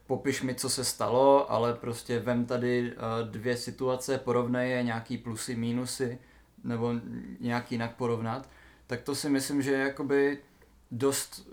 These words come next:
že to tomu studentovi dost pomůže, protože nejenom, že si to napíše, č-, čímž si urovná ty myšlenky, ale ještě se nad tím zamyslí a prostě vidí fakt teda, stalo se tohle, což mělo za následek tohle, ale zároveň se stalo tohle, což je prostě zase špatně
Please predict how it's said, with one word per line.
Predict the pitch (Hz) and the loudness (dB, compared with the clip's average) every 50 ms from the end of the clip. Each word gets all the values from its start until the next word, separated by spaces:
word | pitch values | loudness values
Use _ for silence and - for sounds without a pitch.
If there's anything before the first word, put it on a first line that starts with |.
| - - | -14 -10
že | 139 120 123 | -8 -8 -6
to | - 139 | -4 -4
tomu | 127 151 139 143 139 | -2 0 2 2 2
studentovi | - - 139 135 135 135 143 139 139 135 | 0 -2 -2 -2 -2 0 0 2 2 2
dost | 139 135 135 | 2 0 -2
pomůže, | - - 135 131 131 131 123 123 139 | -2 -2 -2 0 0 -2 -2 -2 -4
protože | 135 - 131 123 - 127 117 131 127 | -4 -4 -6 -8 -6 -4 -2 0 2
nejenom, | 123 127 127 131 135 139 135 123 | 2 2 2 2 2 2 2 0
že | 127 123 | -2 -4
si | - 135 | -6 -4
to | 123 143 | -2 -2
napíše, | 135 123 113 - 127 123 120 117 - 131 127 139 147 143 - - - - - - - _ _ - | -2 -2 -2 -2 -4 -6 -4 -2 0 0 2 0 0 -4 -10 -20 -20 -20 -20 -20 -20 _ _ -14
č-, | - - 139 127 | -12 -10 -8 -6
čímž | - - 135 135 131 | -2 0 0 0 0
si | - 156 143 | -2 -2 -2
urovná | 139 131 131 127 120 127 123 120 | 0 2 2 2 2 2 0 0
ty | - 139 | 0 -2
myšlenky, | 131 127 123 - - 123 123 120 117 - 123 127 131 | -2 -4 -4 -4 -4 -2 -2 -2 -2 -2 -2 -2 0
ale | 127 123 123 123 | 0 0 0 0
ještě | 123 120 - - 120 | 0 -2 -4 -8 -6
se | - - | -4 -4
nad | 127 123 | -4 -4
tím | 120 - 131 127 | -4 -4 -2 -2
zamyslí | 117 127 123 120 120 117 120 - 127 127 123 120 117 | 0 2 2 2 2 0 -2 -4 -4 -4 -4 -2 -4
a | 113 | -6
prostě | - 117 110 - - 127 113 | -6 -8 -8 -8 -6 -6 -6
vidí | 110 117 113 117 120 | -6 -6 -4 -6 -6
fakt | 117 - 120 113 - | -6 -6 -6 -8 -6
teda, | - 120 110 107 104 - - - - - - | -4 -4 -4 -4 -4 -8 -10 -18 -20 -20 -18
stalo | - - - 139 131 143 | -16 -6 -2 0 2 2
se | 135 - - - | 2 0 -2 -2
tohle, | - 123 117 131 135 139 139 | -2 -2 0 2 2 2 2
což | 139 - 123 120 - - - - - - - - - - - | 0 -2 -4 -4 -6 -8 -12 -14 -18 -20 -20 -18 -14 -8 -2
mělo | 120 123 127 131 127 127 | 0 2 4 4 2 2
za | 113 131 | 2 2
následek | 123 120 123 123 - 143 135 131 120 - - | 2 2 0 0 0 0 2 2 2 0 -2
tohle, | - 117 107 120 135 147 | -2 -2 2 4 4 4
ale | 151 - 139 143 139 | 4 4 2 2 4
zároveň | 117 131 127 131 135 135 135 139 131 127 | 4 4 4 4 4 4 4 2 0 0
se | - 127 117 | -4 -6 -8
stalo | - - 127 127 123 | -6 -4 -2 -2 -2
tohle, | 120 127 117 113 123 127 131 131 | -2 -2 -4 -2 -2 -2 -2 -2
což | - - 117 - - | -4 -8 -8 -6 -8
je | 120 | -8
prostě | 120 120 113 113 - - 123 | -6 -6 -8 -8 -6 -6 -4
zase | 123 120 - - - | -4 -4 -4 -6 -10
špatně | - - - - - - 123 131 139 143 135 | -12 -12 -14 -12 -10 -4 -2 -2 0 0 -2